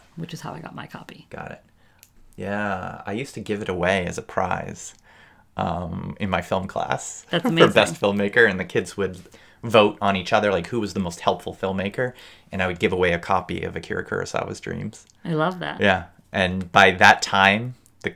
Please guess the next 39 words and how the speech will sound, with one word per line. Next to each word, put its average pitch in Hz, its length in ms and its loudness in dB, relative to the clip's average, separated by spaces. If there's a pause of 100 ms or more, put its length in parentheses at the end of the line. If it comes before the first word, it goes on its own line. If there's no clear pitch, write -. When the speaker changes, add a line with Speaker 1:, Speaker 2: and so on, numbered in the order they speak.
(120)
Speaker 2:
the 107 80 0
kids 90 320 -2
were, 98 80 -8
had 95 220 -2
bought 82 280 -2
in, 92 280 -8 (340)
Speaker 1:
Yeah. 156 200 -2
Speaker 2:
and, 98 200 0
like, 87 460 -6 (320)
they 104 80 2
thought - 220 -4
it - 60 -12
was 90 120 -12
a 71 40 -12
cool - 200 -10
prize. - 540 -16 (800)
Speaker 1:
Um, 165 380 0
I 170 120 -4
do 226 360 2
want 220 280 0
to - 140 -8 (180)
briefly 180 440 0
mention 139 380 -4
Dream 143 300 -6
two 156 400 -4
because 156 280 -10
I 131 120 -6
think 170 260 -4
that 160 100 -10
it - 80 -8
was - 140 -12
my 127 280 -6
favorite. 180 500 -8
Speaker 2:
Yeah. 190 220 -2 (460)
Speaker 1:
So 165 200 -4
it's 156 100 -8
called 202 320 0
Peach 170 240 -8
Orchard. - 420 -10